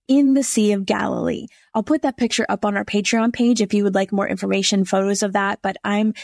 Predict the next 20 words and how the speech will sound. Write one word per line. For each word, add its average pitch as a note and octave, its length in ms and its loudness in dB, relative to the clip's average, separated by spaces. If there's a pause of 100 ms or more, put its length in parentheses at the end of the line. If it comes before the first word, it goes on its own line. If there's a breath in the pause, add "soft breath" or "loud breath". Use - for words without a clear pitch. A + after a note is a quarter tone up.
such - 260 -2
an G#3 80 0
archaeology F#3+ 680 0
nerd G2+ 180 0
when F#3+ 160 -2
it G#3 80 -8
comes G3 200 -2
to F#3+ 80 0
things F#3 220 -2
like F3+ 180 -4
that. F3+ 160 -4
I - 100 -2
just G3 200 -2
found F#3 180 -2
it - 100 -8
fascinating. F#3+ 680 -4
Maybe F#3+ 200 0
you F#3 120 4
will F3+ 140 0
too. G#3 320 -4